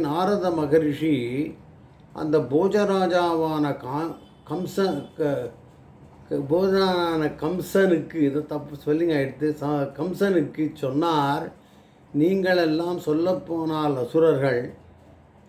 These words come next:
தேவர்கள் வேண்டிக் கொண்டதன் பேரில் உம்மை வதம் செய்வதற்காக யாதவர்கள், ஜா-, தேவர்கள் யாதவர்களாக பிறந்திருக்கிறார்கள்.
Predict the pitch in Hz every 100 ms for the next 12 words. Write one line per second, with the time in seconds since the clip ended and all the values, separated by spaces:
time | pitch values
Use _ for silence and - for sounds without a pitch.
0 | - - 139 180 208 214 196 180 151 165
1 | 196 202 - - 180 165 165 156 143 113
2 | 151 170 170 139 120 113 139 185 202 170
3 | 147 151 196 190 185 175 170 156 - -
4 | 147 139 127 120 120 - - - - -
5 | - - - - 139 170 180 185 170 147
6 | 139 120 101 - - 165 160 123 185 180
7 | 175 180 151 135 151 190 190 180 170 165
8 | 160 147 139 - 139 156 151 143 131 123
9 | 139 131 127 113 110 123